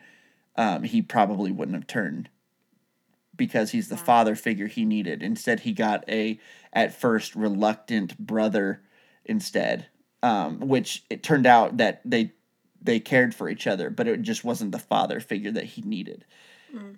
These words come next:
Speaker 1: when he lost his mother. So, um, I, I think that I, I really love Qui-Gon. I have, like, a, <laughs> an emotional attachment to Qui-Gon from, uh, my childhood, I think.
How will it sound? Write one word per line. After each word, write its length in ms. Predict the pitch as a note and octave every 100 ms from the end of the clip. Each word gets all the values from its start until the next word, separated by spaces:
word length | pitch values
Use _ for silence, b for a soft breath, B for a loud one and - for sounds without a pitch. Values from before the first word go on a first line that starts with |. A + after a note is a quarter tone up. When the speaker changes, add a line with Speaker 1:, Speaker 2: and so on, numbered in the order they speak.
| -
Speaker 1:
when 160 | A#2
he 100 | G#2+
lost 300 | G#2 G2+ -
his 160 | F2 -
mother. 320 | G#2+ - C2
So, 400 | - - A#2 G2+ B B B B -
um, 320 | C3+ A#2+ A2+ -
I, 200 | C3+ -
I 120 | C#3
think 280 | C#3 D#3+ C#3+
that 320 | B2+ A2 - _ _ _ -
I, 180 | C3 -
I 140 | B2+
really 320 | B2 A#2+ A#2
love 300 | A2+ A2+ G#2+
Qui-Gon. 560 | - A2+ G#2+ G#2+ G#2 G#2
I 80 | G#2
have, 200 | A#2 G2+
like, 220 | G#2+ G#2+
a, 100 | A2+
<laughs> 40 | -
an 160 | C3+ C3
emotional 500 | E3+ C3+ C3+ B2 A#2
attachment 540 | A2+ A2+ G#2 - G#2
to 80 | G#2
Qui-Gon 500 | - G#2+ G#2+ A2 G#2+
from, 380 | - A2+ A2 - _ _
uh, 100 | D#2 -
my 160 | A2+
childhood, 580 | A2+ - G#2+ G#2 G2+ G#2
I 80 | G#2
think. 400 | - G2+ - -